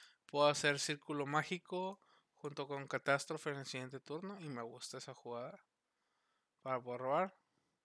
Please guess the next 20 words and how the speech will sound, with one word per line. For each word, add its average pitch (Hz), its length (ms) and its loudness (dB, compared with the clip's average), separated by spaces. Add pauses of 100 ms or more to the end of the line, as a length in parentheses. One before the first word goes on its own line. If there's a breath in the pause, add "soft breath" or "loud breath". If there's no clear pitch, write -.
(560)
Tu 156 120 -2
adversario 151 600 6
solamente 165 480 0
puede 156 200 -2
usar 156 200 2
las 151 160 0
cartas 147 260 0
de 139 40 -4
los 139 100 -10
costados. 180 680 0 (680 soft breath)
Fíjate 180 260 0
que - 100 -12
una 165 160 0
carta 175 340 4
del 165 220 6
costado 160 580 0
que - 120 -16
tengo 180 440 -2
justamente 165 1040 -4
es - 200 -6